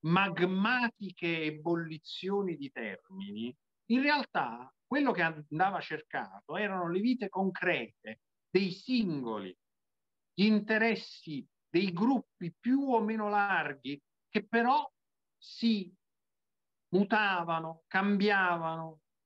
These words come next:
si disfacevano, si ricostruivano." E così poteva capitare che gli operai fossero alleati della borghesia del nord nell'escludere magari gli operai del sud da certi diritti.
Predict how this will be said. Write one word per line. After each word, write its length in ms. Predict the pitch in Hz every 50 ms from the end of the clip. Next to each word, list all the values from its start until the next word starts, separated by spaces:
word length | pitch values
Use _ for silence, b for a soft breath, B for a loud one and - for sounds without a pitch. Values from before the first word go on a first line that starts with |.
| _ _
si 160 | - - 202
disfacevano, 1200 | 196 208 190 - - - 202 185 190 - 208 208 202 175 170 165 160 160 165 160 156 151 - _ _ _ _
si 300 | _ - - - - 226
ricostruivano." 1300 | 214 214 202 - 214 202 190 - - - - 185 196 202 208 196 180 160 147 147 143 143 143 143 - _ _ _ _ _ - -
E 60 | 226
così 600 | - - 294 247 - - 311 294 240 185 156 - _ _ -
poteva 600 | 170 170 170 196 196 180 170 170 156 156 151 - _ _ _ _ _ _ _ _
capitare 720 | - 202 196 190 226 202 233 226 233 247 254 247 240 220 -
che 100 | 202 196
gli 140 | 190 185 190
operai 480 | 185 196 208 202 202 208 214 220 214
fossero 480 | - 202 190 - - - 190 185 190 190
alleati 600 | 190 190 190 190 196 202 208 208 202 196 208 196
della 240 | 180 180 175 175 165
borghesia 960 | 170 170 180 180 170 170 180 170 170 - - 185 180 180 170 165 160 151 143 _ _ _ _ _ _ _ _ _
del 260 | - 170 180 185 190
nord 540 | 226 247 240 214 190 175 156 143 135 135 139 131 131 127 123
nell'escludere 1300 | 123 147 175 190 190 190 185 185 185 - - _ - 190 196 202 196 190 190 190 190 196 202 196 _ _ - 175
magari 600 | 165 165 156 151 151 147 143 143 143 151 156 - _ _ _ _ _ _ _ _ _
gli 80 | -
operai 480 | 165 170 170 170 165 165 165 175 175 170
del 220 | 160 156 160 156
sud 500 | 156 - - 147 143 139 139 135 135 151
da 160 | 147 143 135 127
certi 640 | - 143 135 127 127 - _ - 135 131 120 - -
diritti. 640 | - 151 156 156 147 - _ _ _ - 123 117